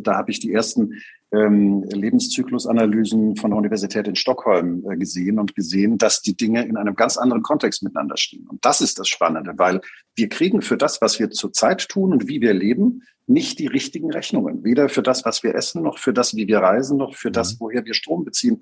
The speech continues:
Speaker 1: Wir kriegen keine wirkliche Rechnung, die
Speaker 2: Mhm.
Speaker 1: dem Energieaufwand und dem Raubzug, den wir zum Teil der Natur antun, in einem direkten Verhältnis steht. Ich glaube, das ist etwas, was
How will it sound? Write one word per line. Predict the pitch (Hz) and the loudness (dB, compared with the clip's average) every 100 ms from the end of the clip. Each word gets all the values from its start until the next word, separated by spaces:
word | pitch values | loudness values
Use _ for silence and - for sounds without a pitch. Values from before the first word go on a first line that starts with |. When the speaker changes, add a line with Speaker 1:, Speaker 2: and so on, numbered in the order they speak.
| - - | -6 -4
Speaker 1:
Wir | 120 | -2
kriegen | - 208 185 | 0 2 2
keine | - 151 147 123 - | 2 4 4 4 0
wirkliche | 170 170 127 - 127 | -4 -2 -4 -2 -2
Rechnung, | 135 - 139 143 - - | -2 0 0 0 -8 -2
die | 135 | 0
Speaker 2:
Mhm. | 127 | 2
Speaker 1:
dem | 120 | 2
Energieaufwand | 120 110 101 143 151 - 95 113 143 | 2 0 0 0 -2 -4 -4 -2 0
und | 127 | 4
dem | 123 107 | 4 4
Raubzug, | 95 113 - - - 165 - | 4 2 0 -8 -8 -10 -2
den | 131 | 0
wir | 127 110 | 0 -4
zum | - 117 113 | -8 -6 -6
Teil | - 120 113 | -2 -2 0
der | 107 | 0
Natur | 104 101 123 120 | 0 0 -2 -2
antun, | 131 - 131 - - - | -2 0 0 0 -12 -2
in | 123 | 0
einem | 110 101 | 0 -2
direkten | 107 117 - | -2 -4 -6
Verhältnis | - 113 139 - | -4 -2 -2 -4
steht. | - - | -8 -10
Ich | - - | -14 -2
glaube, | 101 104 | 0 2
das | 123 151 | 2 2
ist | - | 2
etwas, | 131 131 135 | 0 0 0
was | 135 127 | 0 -2